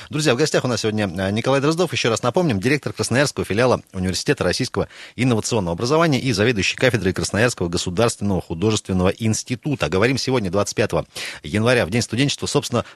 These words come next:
про студенчество красноярское. Николай Иванович, э, всё-таки давайте про ваш, э, про ваш, э, <laughs>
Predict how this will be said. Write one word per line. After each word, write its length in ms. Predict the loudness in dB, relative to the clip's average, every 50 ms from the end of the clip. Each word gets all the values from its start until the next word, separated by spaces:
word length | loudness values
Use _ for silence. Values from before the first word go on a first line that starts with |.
| -10
про 140 | _ -2 -2
студенчество 560 | 0 -2 -2 -2 0 -2 -2 0 0 0 0
красноярское. 720 | 2 0 -2 -2 0 2 2 2 2 2 0 2 2 2 0 -2
Николай 300 | -6 -2 2 2 4 4
Иванович, 220 | 2 2 0 -2 -4
э, 160 | -4 -4 -2
всё-таки 240 | -2 -2 -2 -2 -2
давайте 280 | 0 2 2 2 0 -2
про 140 | -2 2
ваш, 180 | 2 2 2 2 -2 _ _ _ _ _ -18
э, 420 | -14 -10 -6 -4 -2 -2 -2 -2
про 160 | -2 0 2
ваш, 220 | 2 2 2 2 -2
э, 20 | -6
<laughs> 760 | -6 -4 -2 0 0 0 0 0 -2 -2 -2 -4 -4 -4